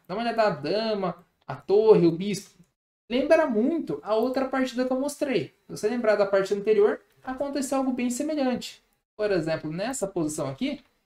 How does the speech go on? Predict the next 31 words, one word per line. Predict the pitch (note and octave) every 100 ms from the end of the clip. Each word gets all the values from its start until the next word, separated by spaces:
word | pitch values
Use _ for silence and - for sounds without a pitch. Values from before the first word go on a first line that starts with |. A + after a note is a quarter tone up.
| _ _ _ _ _
tirou | A3+ -
o |
bispo, | - B3 A#3+ A#3+ A#3 -
passou | - D3 - -
a |
dama, | G3 G#3 G#3 G#3 G3 - _ _ _ _ -
depois | G#3+ F3+ F3+
passou | F3+ F3 G3+
a |
torre | G3+ F#3+ F#3 F#3+ - _ -
e | A#3
seguiu | - G3+ G3
o | A3+
ataque. | A#3+ A#3+ A#3+ G3 - - _
E, | C#4
sem | C4+ C#4 B3+
dúvida | B3+ C4
alguma, | B3+ A3 A3+ A3+ - _ _ _ _ _ _ _ _ _ G3+
o | A3
E |
cinco | A3 G3+ G3 G3 G#3 G#3+ - _ _ _ _
limitou | F#3+ B3 C#4 C#4 G#3+ G#3+
aí, | F#3 F#3+
delimitou | F#3 G3 A3 G#3+ E3 F3+ - -
aonde | G3 F3 G3 F3+ G3
você | E3+ F#3+ G3+ F#3
vai | D3+
atacar | E3 E3+ F3+ D3+ D3+
nas | D#3+ -
suas | D#3 D3+
partidas. | G3 G3 G3 E3 F#2 -